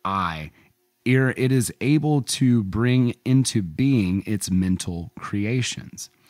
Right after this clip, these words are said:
This consciousness brings with it a realization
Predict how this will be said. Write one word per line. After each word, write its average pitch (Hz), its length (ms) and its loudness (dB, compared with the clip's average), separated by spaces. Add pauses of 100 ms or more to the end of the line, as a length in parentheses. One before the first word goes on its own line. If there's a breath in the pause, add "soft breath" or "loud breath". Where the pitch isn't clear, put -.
(400 loud breath)
This 147 220 4
consciousness 117 840 0
brings 113 340 4
with 104 240 -2
it 107 160 -4
a 101 60 -6
realization 104 960 -2